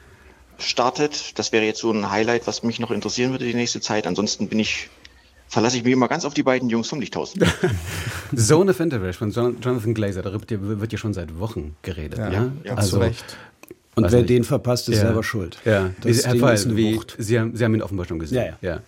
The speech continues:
Speaker 2: Sagen Sie kurz was dazu. Es ist, äh, es ist ja die Geschichte, äh, des Auschwitz-Kommandanten, der versucht, da so eine Idylle neben diesem Vernichtungslager aufzubauen.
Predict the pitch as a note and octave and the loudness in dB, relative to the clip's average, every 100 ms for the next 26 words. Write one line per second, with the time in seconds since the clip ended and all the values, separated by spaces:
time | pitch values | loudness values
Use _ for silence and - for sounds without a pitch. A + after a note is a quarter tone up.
0 | - - G#2 G2 F#2 F2+ F2 - E2+ F2 | -12 -4 -2 -2 -6 -8 -10 -10 -6 -4
1 | G2+ C#3+ - D3 B2+ B2 C3+ C#3+ B2+ A2+ | 0 0 0 0 2 2 0 2 2 4
2 | A2+ B2+ A2 A2+ G#2+ - - - - G#2 | 2 0 2 0 0 -8 -18 -10 -2 0
3 | F#2+ G2 G#2 - G#2 - F#2+ F#2 F#2 E2+ | 0 -2 -6 -4 -4 -2 0 0 -2 -4
4 | F2+ F2+ F#2 F#2 - F#2 F2 F2 F#2 - | -6 -4 -4 -4 -4 -4 -2 -2 -2 -4
5 | E2+ A#2 G2+ F#2 F2+ F2 E2+ D#2+ F2+ F2+ | 2 4 4 2 0 -2 -4 -4 -2 -2
6 | - D2+ C2+ C#2+ - - - - | -4 -6 -8 -8 -10 -10 -12 -12